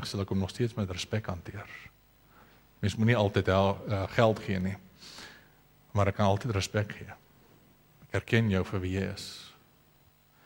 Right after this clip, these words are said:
En julle medegelowiges moet julle lief hê, ons het nou daaroor al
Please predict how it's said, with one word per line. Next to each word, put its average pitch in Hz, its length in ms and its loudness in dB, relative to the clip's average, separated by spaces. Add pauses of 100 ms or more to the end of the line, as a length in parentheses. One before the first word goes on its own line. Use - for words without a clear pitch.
(1080)
En 117 100 4
julle 120 180 8
medegelowiges 110 760 6
moet 104 140 0
julle 98 200 4
lief 104 180 4
hê, 117 60 0
ons 98 120 0
het 107 120 -2
nou 101 120 2
daaroor 101 420 4
al 85 100 -2